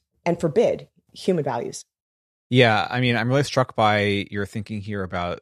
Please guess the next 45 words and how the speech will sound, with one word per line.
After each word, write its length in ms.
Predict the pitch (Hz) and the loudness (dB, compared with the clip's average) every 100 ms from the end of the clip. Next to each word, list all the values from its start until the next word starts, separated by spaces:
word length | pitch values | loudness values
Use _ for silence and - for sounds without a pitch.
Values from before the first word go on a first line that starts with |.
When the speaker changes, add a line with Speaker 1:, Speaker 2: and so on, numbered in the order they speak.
| - | -10
Speaker 2:
the 260 | 95 87 | -6 -6
visions 340 | 82 107 117 104 | -2 -2 -2 -2
of 120 | 87 | -2
utopia 640 | 87 - 104 101 80 71 - _ _ _ | -4 -2 -2 0 -4 -4 -12 _ _ _
that 320 | 92 101 92 | -4 -2 -2
drive 280 | 95 95 92 | -2 -2 0
a 40 | |
lot 120 | 92 90 | -2 -2
of 80 | |
technological 840 | - - 104 90 90 90 95 87 82 | -4 -10 -6 -6 -6 -8 -6 -6 -6
development. 560 | 101 98 101 90 85 _ _ _ 117 | -4 -2 0 -4 -8 _ _ _ 2
I 80 | |
think 120 | 135 139 | 2 4
another 480 | 120 127 123 117 - | 4 6 6 4 2
way 220 | 104 107 | 2 2
to 60 | 95 | 2
talk 220 | 117 120 | 0 0
about 220 | 104 95 | 0 0
it 80 | 85 | 0
might 200 | 104 - | -4 -4
be 160 | 110 | -4
a 60 | 101 | -4
sort 220 | - 101 | -4 -6
of 100 | 95 | -4
messianism, 760 | 92 107 - 95 80 76 69 - _ - | -2 -2 0 -2 -4 -8 -12 -14 _ -10
this 140 | 110 | -8
sense 300 | - 110 104 | -4 -4 -4
of, 100 | 98 | -6
like, 120 | 98 - | -8 -10
technology 920 | - - 95 95 92 95 92 90 87 | -16 -8 -4 -2 -2 -2 -2 -2 -2
as 380 | - 85 80 - | 0 -2 -2 -4
a 440 | 85 87 82 80 - _ _ _ | -4 -2 0 -2 -6 _ _ _
savior 580 | - 107 101 87 73 76 _ _ | 0 2 2 0 -4 -6 _ _
in 100 | 92 | -10
some 240 | 87 87 82 | -6 -6 -6
way. 280 | 80 - - _ _ | -8 -10 -16 _ _
And 160 | 98 98 | -4 0
I 100 | 196 | 0
think 360 | - 123 - - | 0 -2 -4 -12
that 300 | 95 104 - | -2 0 0
that 220 | 110 - | -2 -2
kind 120 | 123 | -4
of 140 | 107 90 | -4 -4
brings 300 | 113 117 101 | -2 0 2
us 320 | 95 95 | 2 0